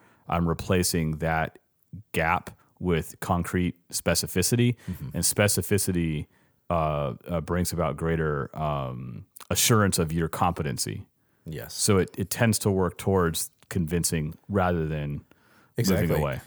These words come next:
Speaker 2: The more you dig into that, the more somebody can go, "Oh, I, this is actually feasible." The
Speaker 1: Yeah.
Speaker 2: project you wanna do is feasible because you have fleshed it out in great
Speaker 1: Yeah,
Speaker 2: detail.
Speaker 1: so, like, if you said, if you're talking about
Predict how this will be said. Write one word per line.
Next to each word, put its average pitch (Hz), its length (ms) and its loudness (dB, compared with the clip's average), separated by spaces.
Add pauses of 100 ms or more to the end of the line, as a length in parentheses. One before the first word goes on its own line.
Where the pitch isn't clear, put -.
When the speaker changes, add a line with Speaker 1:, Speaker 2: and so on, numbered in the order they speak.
(160)
Speaker 2:
The 120 100 4
more 113 240 6
you 123 140 4
dig 104 220 2
into 101 180 2
that, 87 220 -2
the 95 80 -4
more 92 220 -2
somebody 87 300 -4
can 90 100 -8
go, 82 240 -6
"Oh, 139 320 4
I, 101 180 2
this 120 260 2
is 110 120 2
actually 104 300 2
feasible." 78 500 -2
The 104 120 0
Speaker 1:
Yeah. 95 120 0
Speaker 2:
project 107 340 0
you 104 80 0
wanna 101 180 2
do 92 80 -2
is 85 120 -6
feasible 101 360 -2
because 90 300 -2
you 90 80 -2
have 87 180 -6
fleshed - 440 -6
it 85 80 -4
out 76 160 -6
in 82 60 -8
great 76 220 -10
Speaker 1:
Yeah, 107 100 2
Speaker 2:
detail. 87 100 0
Speaker 1:
so, 110 80 2
like, 104 100 2
if 104 80 -2
you 117 80 4
said, 104 320 2
if 95 140 -8
you're 101 120 0
talking 95 380 -2
about 80 340 -2